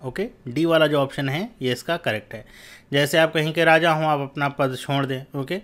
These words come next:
राजशाही अपनी छोड़ दें, तो आपने एब्डिकेट कर दिया। ओके, या फिर आप कहीं हाई पोजीशन पे हैं, आप उससे, अ, त्यागपत्र दे दें,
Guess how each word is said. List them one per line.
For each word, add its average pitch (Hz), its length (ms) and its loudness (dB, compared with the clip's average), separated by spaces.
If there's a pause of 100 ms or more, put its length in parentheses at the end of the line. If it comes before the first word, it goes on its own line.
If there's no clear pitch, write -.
(140)
राजशाही 127 420 2
अपनी 127 220 -4
छोड़ 139 260 -2
दें, 131 160 -6 (380)
तो 147 60 2
आपने 170 260 0
एब्डिकेट 147 480 0
कर 120 200 0
दिया। 110 280 -6
ओके, 127 260 -4
या 165 200 0
फिर 156 160 2
आप 151 180 2
कहीं 170 420 -2
हाई 147 240 -2
पोजीशन 147 520 -2
पे 147 120 -2
हैं, 147 300 -4
आप 139 240 -4
उससे, - 400 -6
अ, 139 80 -2 (800)
त्यागपत्र 143 520 0
दे 139 120 2
दें, 170 120 -2